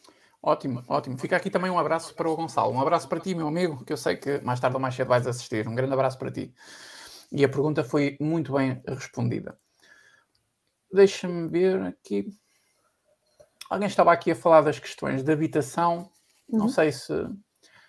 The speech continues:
Speaker 1: era interessante perguntar, que estamos numa fase complicada nas questões de, de habitação, onde o Estado até está a ter quase carta branca para pegar nas propriedades privadas, fazer o que entender com elas e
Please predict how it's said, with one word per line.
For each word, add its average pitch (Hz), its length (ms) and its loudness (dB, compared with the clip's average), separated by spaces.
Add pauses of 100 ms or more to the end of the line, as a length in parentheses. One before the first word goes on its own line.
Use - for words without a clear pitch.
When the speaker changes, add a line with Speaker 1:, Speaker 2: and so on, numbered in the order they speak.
(160)
Speaker 1:
era 160 200 0
interessante 147 560 -2
perguntar, 135 580 4
que - 60 -12
estamos 127 320 -2
numa 123 460 -2 (800)
fase 127 360 4
complicada 131 580 0
nas 135 200 -4
questões 127 460 -4
de, 120 380 2
de 117 100 0
habitação, 117 720 -2 (640)
onde 135 220 4
o 127 40 2
Estado 135 380 6
até 131 260 4
está 131 280 4
a 127 60 2
ter 127 280 0
quase 127 340 4
carta 117 280 2
branca 123 380 0
para 113 560 2
pegar 123 360 2
nas 117 360 -4
propriedades 123 580 2
privadas, 120 760 2
fazer 127 260 2
o 120 60 -2
que 127 120 -6
entender 117 280 0
com 123 160 -2
elas 120 340 2
e 117 220 -4